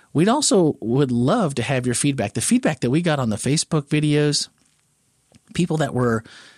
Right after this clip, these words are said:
saying how powerful it was, and they just, it, it resonated with them. So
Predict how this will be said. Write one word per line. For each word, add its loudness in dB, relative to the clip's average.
saying -2
how -2
powerful 0
it 0
was, 0
and -2
they -2
just, -2
it, -2
it -2
resonated 2
with -2
them. 0
So 2